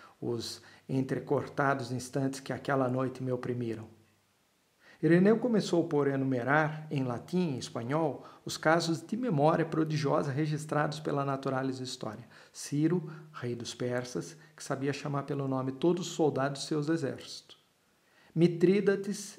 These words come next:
Eupador, que administrava a justiça nos vinte e dois idiomas de seu império. Simônides, inventor da mnemotécnica.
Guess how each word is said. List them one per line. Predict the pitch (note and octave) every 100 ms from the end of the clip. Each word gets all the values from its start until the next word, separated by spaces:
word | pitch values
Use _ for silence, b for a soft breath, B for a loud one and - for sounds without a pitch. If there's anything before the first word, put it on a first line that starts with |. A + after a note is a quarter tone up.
| -
Eupador, | D#3+ E3 E3+ D#3 C3+ B2 - - - _ _ _ b b b b
que | C#3
administrava | B2+ C3+ C3+ C3 - D3+ D3 D3
a | C#3
justiça | C3+ - D#3 -
nos | C#3+ A#2+
vinte | A#2 E3 D#3+
e |
dois | C#3+ C#3+ D3
idiomas | C#3 B2+ C3+ D3 C#3+
de | A#2+
seu | - C#3
império. | C3+ B2 A#2 - - - - - - _ b b b b b b _ _ _ _ _ _ _ _ _ _ _ _ _ _ _ b b
Simônides, | - - - - F3+ D#3 E3 G3 F#3+ G3 - - -
inventor | D#3+ D#3 D#3 D3+ D#3+ E3+ E3
da | D#3 C#3+
mnemotécnica. | D#3+ F3 D#3+ D#3 D#3 D#3 - - - D3 - - - D#3+ D3+ C3+ B2+ - A2